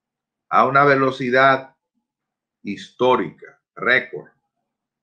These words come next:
A mí me da pena. ¿Ustedes saben por qué? En primer lugar, porque yo quisiera que a este gobierno le vaya bien, porque si al gobierno le va bien,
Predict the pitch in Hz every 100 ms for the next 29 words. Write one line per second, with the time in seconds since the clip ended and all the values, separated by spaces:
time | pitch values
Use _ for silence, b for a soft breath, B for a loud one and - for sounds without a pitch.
0 | _ _ _ _ 120 127 160 185 180 -
1 | 147 131 107 135 147 160 160 160 147 139
2 | 156 107 - _ _ _ _ _ _ _
3 | _ _ _ _ _ _ _ _ 131 127
4 | 131 165 190 135 135 143 104 104 98 107
5 | 113 117 - _ _ _ _ _ 123 113
6 | - 143 165 156 123 123 143 131 120 127
7 | 127 120 107 107 127 131 117 127 117 95
8 | _ - 107 123 - 107 104 101 110 147
9 | 156 156 151 139 113 98 -